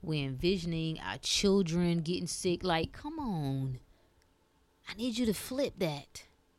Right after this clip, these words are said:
And if it's so simple, then won't you do it? Won't you get up and envision? Because you, you know why you're not doing it? 'Cause you focused on what is playing out in the physical.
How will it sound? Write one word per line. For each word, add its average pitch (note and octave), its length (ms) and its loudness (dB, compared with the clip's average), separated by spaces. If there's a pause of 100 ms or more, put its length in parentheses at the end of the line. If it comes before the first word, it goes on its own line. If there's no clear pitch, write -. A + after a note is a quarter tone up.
(1040)
And A3 120 6
if A3+ 140 4
it's G3 100 6
so C4 300 4
simple, D#4+ 480 4
then C#4 180 4
won't C#4 260 4
you D#4+ 80 6
do G4+ 340 6
it? - 160 -2 (1700)
Won't F#4+ 240 4
you G4 140 8
get D4 200 6
up D#4 180 8
and D4 120 6
envision? C4+ 840 4 (480)
Because B3 300 6
you, B3 180 2 (220)
you A3 200 6
know A#3+ 140 10
why B3 180 8
you're C4 160 4
not C#4 220 2
doing D#4 240 0
it? F#4 140 -6
'Cause F#3 220 -6
you F#3+ 200 -8
focused - 1000 -8 (260)
on E3+ 640 -4 (420)
what D#3 320 -2
is A3+ 160 -2
playing F3 460 0
out D#3 200 0
in A3 120 2
the B3+ 80 2
physical. D#4+ 680 0